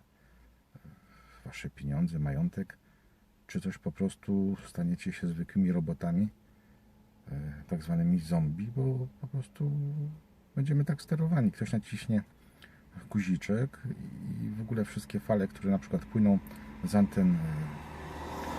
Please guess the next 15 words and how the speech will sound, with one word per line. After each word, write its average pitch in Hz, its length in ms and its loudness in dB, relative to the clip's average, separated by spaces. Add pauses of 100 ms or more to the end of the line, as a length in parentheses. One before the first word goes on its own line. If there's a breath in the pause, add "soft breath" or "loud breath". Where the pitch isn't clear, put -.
(180)
telewizyjnych, 110 800 6
e, - 520 -2
czy 107 80 6
radiowych 98 460 6
przede 98 280 4
wszystkim, - 500 0 (400 loud breath)
bo 98 60 4
to - 100 -2
są, 101 200 0
z 92 40 2
radiowych 98 420 4
są 98 180 6
o 95 40 6
wysokiej 92 380 0
częstotliwości, 160 840 2